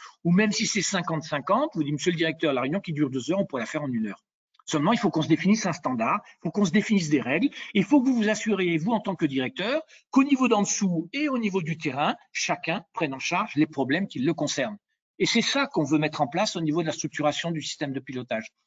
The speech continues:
Et là, je peux vous dire, vous avez l'écoute de la direction et que vous pouvez faire évoluer les choses. Et des réunions après qui sont stan-, des standards qui sont mis en place sur des réunions de direction avec des bons ordres du jour, des bons participants, des bons timings, des bonnes durées et une exigence dans le respect du,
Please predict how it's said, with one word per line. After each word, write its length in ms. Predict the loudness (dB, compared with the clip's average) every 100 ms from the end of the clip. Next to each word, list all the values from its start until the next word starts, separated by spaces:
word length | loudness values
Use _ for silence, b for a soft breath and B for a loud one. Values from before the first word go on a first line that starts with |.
| -4
Et 40 | 0
là, 120 | 0
je 80 | 0
peux 80 | -2
vous 100 | 0
dire, 160 | -2
vous 140 | -2 -2
avez 120 | -2
l'écoute 300 | -4 -4 -6
de 80 | -6
la 140 | -6
direction 540 | -4 -4 -4 -4 -6 B B B
et 60 | -4
que 100 | -4
vous 140 | -4
pouvez 180 | 0 0
faire 160 | 2 0
évoluer 300 | 2 2 0
les 80 |
choses. 320 | -2 -6 -10 -12 B B
Et 80 | 0
des 140 | 2 4
réunions 400 | 4 4 2 2
après 320 | 0 -2 -2
qui 100 | -4
sont 360 | -6 -4 -4 B -14
stan-, 440 | -4 -2 -2 -4
des 140 | -6 -6
standards 400 | 0 2 2 -2
qui 100 | -4
sont 80 |
mis 100 | -2
en 80 | -2
place 220 | 0 0
sur 120 | 0 -4
des 100 | -2
réunions 240 | 0 0
de 20 |
direction 440 | 0 -2 -2 -2 -2
avec 180 | -2 -2
des 80 |
bons 260 | 0 0 2
ordres 220 | 2 2
du 140 | 2 2
jour, 180 | 2
des 100 | 2
bons 160 | 2 0
participants, 640 | 0 -4 -6 -8 -4 -4
des 120 | -2 -2
bons 180 | -2
timings, 460 | -2 0 0 0 0
des 80 | 0
bonnes 240 | 2 2
durées 480 | 2 2 2 2 0 B B B -2
et 100 | 2
une 260 | 4 4 4
exigence 720 | 2 0 0 2 0 0 0
dans 80 |
le 140 | 0 0
respect 500 | 0 -2 -2 0 0
du, 140 | -2